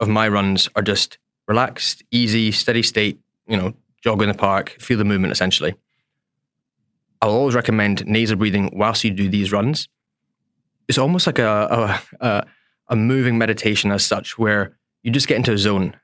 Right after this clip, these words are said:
and you feel relaxed, you feel calm, you're not panting like a dog out of the mouth.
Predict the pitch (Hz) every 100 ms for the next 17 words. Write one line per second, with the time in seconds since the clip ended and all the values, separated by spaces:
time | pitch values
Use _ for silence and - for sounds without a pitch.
0 | - 101 101 - 135 123 104 98 - -
1 | 98 120 110 104 95 92 - 104 120 -
2 | - 117 - 101 95 95 - 101 98 98
3 | 87 - 101 95 95 95 92 -